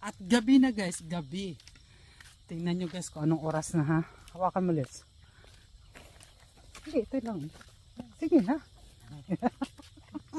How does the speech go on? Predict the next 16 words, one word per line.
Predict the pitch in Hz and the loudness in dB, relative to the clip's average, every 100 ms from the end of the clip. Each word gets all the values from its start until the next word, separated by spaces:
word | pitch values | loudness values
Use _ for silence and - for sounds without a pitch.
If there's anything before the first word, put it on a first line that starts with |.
| - - - - - 330 269 185 | -12 -20 -20 -20 -14 -8 -8 4
Ayan | 196 208 | 6 6
na | 226 | 4
si | |
Tokro. | 208 220 - 208 214 180 214 - - - - 170 | 0 -2 -2 -4 -4 -6 -10 -12 -20 -20 -20 -12
Oh, | 180 | -8
ayan | 202 214 214 | -2 2 4
guys, | 220 214 - - - - | 6 4 2 -12 -18 -16
malapit | 196 220 254 254 | -6 -2 0 0
na | 247 | 6
kami | 254 247 | 8 10
guys | 247 226 | 8 8
dun | 226 | 2
sa | 220 202 | 6 6
amin. | 202 208 247 285 - - - - | 6 6 8 8 4 -16 -12 2
Anong | 240 233 | 6 6
mal-, | 214 | 6